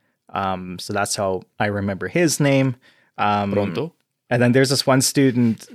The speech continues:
Speaker 1: that I came up to and I said, "All right, you know, like, let me, you know, tell me something about, about, about yourself." So he said, "Blah, blah, blah, here's my name."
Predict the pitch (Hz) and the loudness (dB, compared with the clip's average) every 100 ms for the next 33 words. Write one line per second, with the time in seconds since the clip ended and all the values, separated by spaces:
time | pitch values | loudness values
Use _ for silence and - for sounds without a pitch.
0 | 165 120 113 120 107 107 123 113 107 - | 0 2 2 2 0 0 0 0 0 -2
1 | 104 104 101 101 120 202 175 143 120 127 | -2 0 -2 0 4 4 6 4 2 0
2 | 127 - 127 123 123 117 123 113 113 - | 0 2 2 2 2 0 0 0 0 0
3 | 123 113 107 110 98 - - 113 - - | 0 0 -2 -2 -4 -8 -8 -6 -6 -6
4 | 110 98 98 90 90 - 98 95 104 95 | -6 -4 -6 -6 -6 -4 -4 -4 -2 -4
5 | 98 101 101 110 107 113 113 107 107 107 | -2 -4 -2 0 2 2 0 0 0 -2